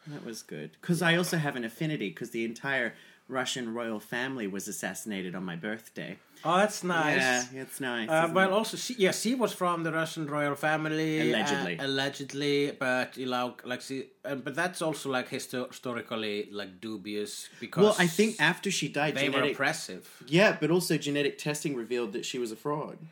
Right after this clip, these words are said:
Speaker 2: Oh, okay. And Rasputin was the bad guy of that film. He, he, he probably was a very bad guy, but he's kinda cool, though.
Speaker 1: He was a trusted friend of the, he
Speaker 2: Yeah.
Speaker 1: never betrayed them.
Speaker 2: But, like,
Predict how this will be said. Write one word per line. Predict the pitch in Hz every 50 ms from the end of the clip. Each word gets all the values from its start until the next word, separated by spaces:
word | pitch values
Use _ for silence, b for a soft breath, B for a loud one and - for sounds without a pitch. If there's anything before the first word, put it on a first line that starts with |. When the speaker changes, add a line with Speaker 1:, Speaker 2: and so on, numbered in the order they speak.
| b b b -
Speaker 2:
Oh, | - 180 180 156 117 98 98 -
okay. | 120 - - - 131 110 107 104 B B B B B -
And | 170 165
Rasputin | 165 170 185 190 185 - - 185 175 170 170 - 165 156 143
was | 143 143 139 -
the | - 143
bad | - 139 131 135 147 - -
guy | 147 139 143
of | 147 143 123 -
that | 147 139 135 -
film. | - 139 139 143 139 127 -
He, | 117 139 151 160 165 160 160 B B B B B B B
he, | - 170 180 180 - - -
he | 180 185
probably | 185 233 240 208 156 143
was | 135 156 160 -
a | 160
very | 135 131 127
bad | - - 147 147 147 143 -
guy, | - 156 147 120 107 -
but | 117 113 -
he's | - 147 165 202 196
kinda | - - - - 107 -
cool, | - - - - 135 - -
though. | - - - - - -
Speaker 1:
He | - 185 226
was | 466 539 - 440
a | 403
trusted | 415 - - 214 214 - - 208 180 165
friend | - - 151 135 147 220 330 403
of | 302 208 160
the, | - 147 127 120 107 104 101 - - - - -
he | - 156 190 202
Speaker 2:
Yeah. | 220 247 - -
Speaker 1:
never | 240
betrayed | 165 156 - 175 160 - - 139 123 147 262 285 - -
them. | - 95 - - - 214 240 - _ _ _ _ _ - - - -
Speaker 2:
But, | 147 147 -
like, | 143 143 127 110 - -